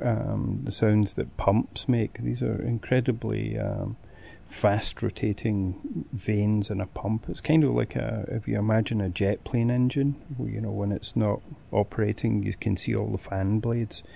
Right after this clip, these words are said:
And then as it begins to get faster and faster prior to takeoff,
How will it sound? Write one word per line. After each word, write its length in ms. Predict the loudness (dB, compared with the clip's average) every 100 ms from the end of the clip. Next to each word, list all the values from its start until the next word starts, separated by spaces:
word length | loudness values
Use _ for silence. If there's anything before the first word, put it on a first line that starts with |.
| -18 -18 -18 -12 2
And 200 | 6 8
then 240 | 8 8
as 140 | 6 4
it 120 | 2
begins 320 | 4 4 4
to 80 | 2
get 180 | 0 2
faster 380 | 0 0 0 0
and 160 | 2
faster 440 | 2 2 0 -2 -4
prior 320 | 0 0 0
to 120 | -2
takeoff, 560 | 2 2 2 0 0